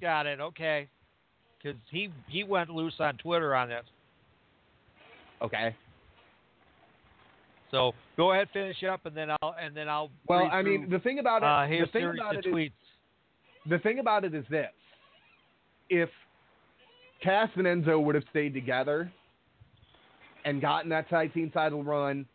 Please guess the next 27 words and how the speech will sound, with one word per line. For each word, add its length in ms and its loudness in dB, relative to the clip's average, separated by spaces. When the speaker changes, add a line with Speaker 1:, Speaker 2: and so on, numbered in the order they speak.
Speaker 2:
we 120 0
probably 440 2
wouldn't 220 -4
be 200 -6
sitting 200 -4
here 180 -4
talking 360 -2
about 420 0
them 480 0
being 340 0
departed 520 -2
from 180 -6
W 300 -2
W 340 -4
E 200 -8
and, 600 -2
and 180 -6
Cass 280 2
getting 320 -2
fired, 400 -2
unless 360 2
they 120 4
both 240 2
had 220 2
attitude 440 0
issues. 380 -6
Um, 540 -4